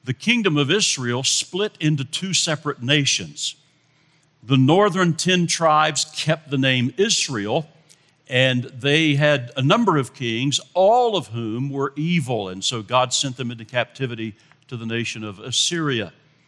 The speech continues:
The southern kingdom took the name Judah,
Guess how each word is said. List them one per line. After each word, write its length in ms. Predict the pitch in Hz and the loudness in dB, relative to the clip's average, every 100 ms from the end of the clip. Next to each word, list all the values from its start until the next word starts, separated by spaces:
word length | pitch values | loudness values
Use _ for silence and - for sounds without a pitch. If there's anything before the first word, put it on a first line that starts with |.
| _ _ _ _ _ _ _ _ | _ _ _ _ _ _ _ _
The 60 | 156 | -2
southern 440 | - 262 269 226 | 0 2 0 -2
kingdom 540 | 160 151 113 98 139 175 | 0 0 0 0 0 0
took 300 | - 226 - | -2 -4 0
the 120 | 170 | 0
name 420 | 147 135 139 143 | 2 2 2 0
Judah, 640 | 107 - 175 214 143 101 | -2 -2 0 0 2 2